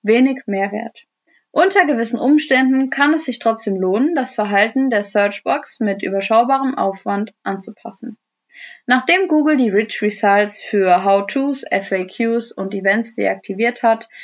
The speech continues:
wäre die Überraschung nicht allzu groß, würde der Sitelink Searchbox dasselbe Schicksal widerfahren. Dieser Artikel wurde geschrieben von Simon Grieser.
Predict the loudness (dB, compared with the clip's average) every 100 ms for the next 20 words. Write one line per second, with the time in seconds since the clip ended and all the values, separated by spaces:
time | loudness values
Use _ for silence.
0 | -20 _ 4 4 4 2 2 4 4 2
1 | 0 -2 -2 0 0 0 -4 -4 0 0
2 | 0 -6 _ _ 0 2 2 2 0 2
3 | 2 2 -2 0 2 2 0 -2 -2 -4
4 | -6 -4 0 0 0 -4 -6 -4 -6 -4
5 | -4 -6 -8 -8 -6 -8 -12 _ _ 2
6 | 4 2 2 0 2 2 2 0 -2 0
7 | 2 2 2 0 0 2 4 2 2 -2
8 | -2 -10 -8 -8